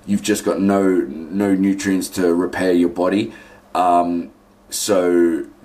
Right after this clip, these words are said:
just a word of warning, that, that is what happens with the training. You can definitely, like, do it, but you won't recover well. Um, in the second day, I had to take more breaks than I normally would as well. So I, I did the best I could, but it, I definitely, my performance had dropped, and today would have just been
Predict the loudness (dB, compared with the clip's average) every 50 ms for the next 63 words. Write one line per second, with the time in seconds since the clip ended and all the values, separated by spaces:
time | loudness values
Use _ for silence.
0 | -20 -20 -20 -20 -20 -20 -18 -16 -16 -10 -4 -2 -2 -2 0 0 0 2 2 2
1 | 0 0 0 -2 -2 -2 -2 -4 -2 -2 -2 -2 -2 -2 -2 -2 0 0 -2 -2
2 | -2 -2 -2 -2 -2 -2 -2 -4 -4 -4 -6 -6 -6 -2 0 0 0 0 -2 -6
3 | -4 -2 -2 -2 -2 -2 -4 -4 -2 -2 0 0 0 -2 -2 -2 -2 -2 -2 -2
4 | -2 0 0 2 2 0 0 -2 -4 -4 -4 -6 -6 -2 2 4 4 4 2 0
5 | -4 -4 -4 -6 -4 -4 -4 -4 -4 -6 -8 -8 -10 -10 -8 -6 -6 -4 -4 -4
6 | -4 -2 -2 -4 -4 -4 -8 -14 -20 -20 -20 -20 -20 -20 -20 -14 -6 -4 -2 2
7 | 2 2 2 2 2 0 -2 -6 -8 -6 -4 -2 0 0 -2 -4 -4 -2 -2 -2
8 | 0 -2 -2 -2 0 0 -2 -2 -2 -4 -4 -4 -4 -6 -6 -8 -8 -4 -4 -2
9 | 0 2 2 2 0 0 0 -2 -2 -4 -4 -4 -2 -2 0 0 0 0 0 2
10 | 2 2 0 0 -2 -4 -6 -4 -2 0 0 0 -2 -2 -2 -2 0 0 -2 -2
11 | -2 -2 -2 -2 0 0 -2 0 -2 -2 -2 -2 -2 -2 -4 -6 -6 -2 -2 -2
12 | -2 -2 -2 -4 -2 -2 -2 -4 -2 -2 -2 -2 -2 -2 -2 -4 -2 -2 -2 -2
13 | -2 -2 -2 -2 -2 -4 -4 -6 -10 -8 -4 -2 -2 -2 -4 -6 -8 -4 -2 0
14 | 0 0 -2 -6 -8 -8 -8 -6 -4 0 0 0 -2 -2 -6 -10 -10 -10 -10 -10
15 | -10 -10 -10 -10 -8 -8 -8 -10 -12